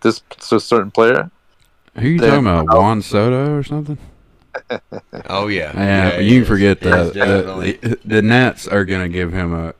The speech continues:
Speaker 3: Oh, they
Speaker 2: already offered him a huge
Speaker 3: No,
Speaker 2: contract.
Speaker 3: I'm sorry. I'm
Speaker 2: They're,
Speaker 3: sorry.
Speaker 2: they're
Speaker 3: You're
Speaker 2: going
Speaker 3: looking
Speaker 1: Bro,
Speaker 3: at the Knicks,
Speaker 1: bro,
Speaker 3: New York
Speaker 1: bro.
Speaker 3: Yankee. I'm sorry. That
Speaker 1: He's
Speaker 3: Juan Soto, they will pay
Speaker 1: I will
Speaker 3: that
Speaker 1: tell you
Speaker 3: man.
Speaker 1: right, I will tell you right now, Juan Soto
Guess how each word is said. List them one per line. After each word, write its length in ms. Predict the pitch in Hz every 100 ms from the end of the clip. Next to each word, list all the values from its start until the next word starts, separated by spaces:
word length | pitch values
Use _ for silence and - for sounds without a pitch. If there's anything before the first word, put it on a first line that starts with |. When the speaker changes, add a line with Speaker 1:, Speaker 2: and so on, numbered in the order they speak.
| 117
Speaker 3:
Oh, 160 | 104
they 60 | 110
Speaker 2:
already 320 | 110 104 95
offered 360 | 90 87 85 90
him 160 | 87
a 100 | 85
huge 140 | 87 90
Speaker 3:
No, 60 | 80
Speaker 2:
contract. 180 | 82
Speaker 3:
I'm 80 | 104
sorry. 320 | 82 98 87 85
I'm 40 |
Speaker 2:
They're, 140 | 98 98
Speaker 3:
sorry. 200 | - 101
Speaker 2:
they're 80 | 92
Speaker 3:
You're 80 | 101
Speaker 2:
going 100 | 104
Speaker 3:
looking 140 | 107
Speaker 1:
Bro, 80 | 113
Speaker 3:
at 80 | 95
the 60 | 92
Knicks, 340 | 95 95 -
Speaker 1:
bro, 160 | 131 120
Speaker 3:
New 100 | 98
York 260 | 92 90
Speaker 1:
bro. 120 | 95 104
Speaker 3:
Yankee. 280 | 95 90
I'm 180 | 90 98
sorry. 480 | 98 90 85 85 80 _ _ _
That 300 | 90 95 - _ -
Speaker 1:
He's 100 | 120
Speaker 3:
Juan 200 | 120 123
Soto, 340 | - 110 95
they 140 | 90 107
will 160 | 98
pay 240 | - 101 90
Speaker 1:
I 60 |
will 80 | 120
Speaker 3:
that 120 | 80
Speaker 1:
tell 100 | 78
you 40 | 110
Speaker 3:
man. 20 | 107
Speaker 1:
right, 120 | - _ _ _ _ _ _ _ _ _
I 60 | 113
will 160 | 113 110
tell 260 | - 110
you 160 | 107 101
right 380 | 85 85 87 78
now, 300 | 80 - - - - _ _ _
Juan 360 | - 101 107 113
Soto 640 | - - 95 90 85 80